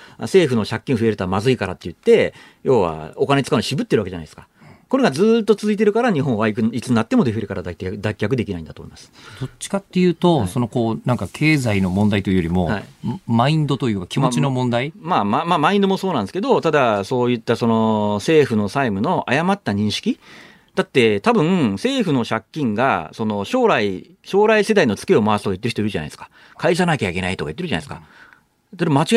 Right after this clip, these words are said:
Speaker 1: なんですよね。だって、なんで間違いかって、日本の、日本政府の借金って一千兆円ありますけど、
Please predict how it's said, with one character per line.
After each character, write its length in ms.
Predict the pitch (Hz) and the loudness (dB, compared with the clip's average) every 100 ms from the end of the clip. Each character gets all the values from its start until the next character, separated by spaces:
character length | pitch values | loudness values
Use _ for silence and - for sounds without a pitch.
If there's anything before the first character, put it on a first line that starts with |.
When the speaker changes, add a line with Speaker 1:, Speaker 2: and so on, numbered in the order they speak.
| 175 | 2
Speaker 1:
な 60 | |
ん 40 | 85 | -2
で 60 | |
す 20 | 87 | -6
よ 60 | |
ね。 140 | 95 - _ _ _ _ _ | -12 -14 _ _ _ _ _
だ 80 | 233 | 0
っ 20 | |
て、 120 | 180 | 0
な 340 | 139 160 190 233 | -2 -6 -2 0
ん 20 | |
で 80 | 151 | 0
間 80 | 131 | 0
違 180 | 147 | 2
い 20 | 123 | 2
か 60 | |
っ 40 | 110 | 2
て、 100 | 104 | 0
日 100 | 131 | 0
本 300 | 202 220 214 | 2 2 4
の、 300 | 208 202 185 165 | 2 0 -4 -2
日 80 | |
本 140 | 170 233 | 2 2
政 300 | 226 233 127 | 2 2 2
府 60 | |
の 80 | 107 | 0
借 180 | 101 107 | -2 -4
金 100 | 123 | -4
っ 40 | 113 | -4
て 100 | 110 | -4
一 80 | 110 | -2
千 180 | 170 | -2
兆 120 | 165 175 | 0 0
円 40 | |
あ 40 | 156 | 2
り 40 | |
ま 100 | 165 | 0
す 60 | - | 0
け 100 | 98 | 2
ど、 280 | 107 87 | 2 0